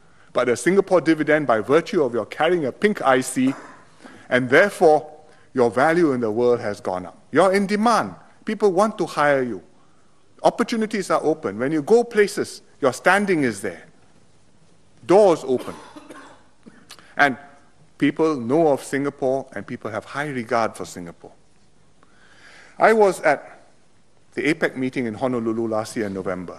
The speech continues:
and I met some young people from the National Youth Council.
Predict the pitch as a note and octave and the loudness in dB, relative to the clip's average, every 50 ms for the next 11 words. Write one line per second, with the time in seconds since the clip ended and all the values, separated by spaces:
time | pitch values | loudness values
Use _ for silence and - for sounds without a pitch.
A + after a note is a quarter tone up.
0 | - - C3 B2+ B2+ C3 C#3 E3+ F3+ - - - - C3 B2 A#2 A#2+ C3 C#3 C#3 | -14 -8 -8 -6 -4 -4 -4 -6 -6 -8 -8 -6 -6 -6 -4 -4 -4 -4 -4 -4
1 | C3+ - C3 A2+ - B2+ A#2 - A2+ G#2 G#2 G2+ G2 G#2+ A#2 A#2 A#2+ - - C#3 | -6 -8 -8 -8 -6 -6 -8 -8 -10 -12 -10 -10 -8 -6 -6 -6 -8 -8 -10 -10
2 | B2+ A#2 A#2 A2+ G#2+ A2+ A2+ A2+ G#2+ - - - - _ _ _ - - A2 G2+ | -8 -8 -8 -8 -8 -8 -8 -8 -8 -12 -18 -20 -20 _ _ _ -6 -6 -6 -6
3 | G2+ - - F2+ F2 | -6 -10 -14 -16 -18